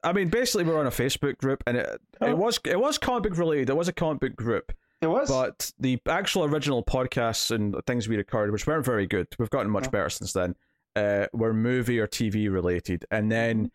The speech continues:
Speaker 1: because Rebirth, and we were all D C fans, and we talked about D C just casually from time to time.
Speaker 2: Mm-hmm.
Speaker 1: And then they announced D C Rebirth, and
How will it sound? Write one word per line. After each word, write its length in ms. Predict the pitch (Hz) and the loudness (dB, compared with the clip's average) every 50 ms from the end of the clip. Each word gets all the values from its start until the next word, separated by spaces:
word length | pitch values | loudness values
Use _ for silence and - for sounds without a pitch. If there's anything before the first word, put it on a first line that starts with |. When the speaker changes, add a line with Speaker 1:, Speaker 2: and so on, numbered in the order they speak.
| _ _ _ _ _ _ _ _ _ _ _ _ _ | _ _ _ _ _ _ _ _ _ _ _ _ _
Speaker 1:
because 440 | - 139 135 - 185 180 175 - 120 | -4 -4 -2 0 0 0 0 0 0
Rebirth, 400 | 143 131 170 180 165 175 165 143 | 0 2 0 2 2 2 2 2
and 100 | 147 147 | 2 2
we 60 | 160 | 2
were 80 | 170 202 | 2 2
all 100 | 226 214 | 0 2
D 140 | 151 147 143 | 0 0 0
C 180 | - - 143 | 0 -2 -2
fans, 300 | 135 - 131 127 127 123 | 0 0 0 0 0 0
and 40 | 117 | 0
we 40 | 113 | 0
talked 180 | - - 127 - | 0 -2 -2 -2
about 160 | 131 117 104 | -2 -2 -2
D 120 | - 113 107 | -2 -2 -2
C 340 | - - 110 107 104 104 98 | -2 0 0 0 0 0 -2
just 180 | - 120 - | -2 -4 -4
casually 480 | - - - 107 110 107 101 110 104 98 | -2 -2 0 0 0 0 0 0 0 0
from 140 | 95 - 101 | -2 -4 -2
time 180 | - 107 98 82 | -2 -2 -2 -2
to 60 | 90 | -2
time. 320 | - 113 101 95 90 87 - _ - | 0 0 0 0 -2 -4 -6 _ -8
Speaker 2:
Mm-hmm. 220 | 147 139 180 233 269 - _ _ _ _ _ _ - | -6 -2 -2 -2 -2 -4 _ _ _ _ _ _ -4
Speaker 1:
And 120 | 123 123 | -2 0
then 120 | 139 156 160 | 0 0 0
they 80 | 160 | 2
announced 240 | 151 143 135 135 - | 2 0 0 0 0
D 80 | - 123 | -2 -2
C 180 | 107 - 117 110 | 0 0 0 0
Rebirth, 500 | 107 135 143 147 139 127 127 - - - - _ _ - | 2 0 0 0 0 0 -2 -2 -4 -8 -12 _ _ -2
and 420 | 123 117 113 113 107 107 101 104 | 0 0 2 2 0 0 -2 -4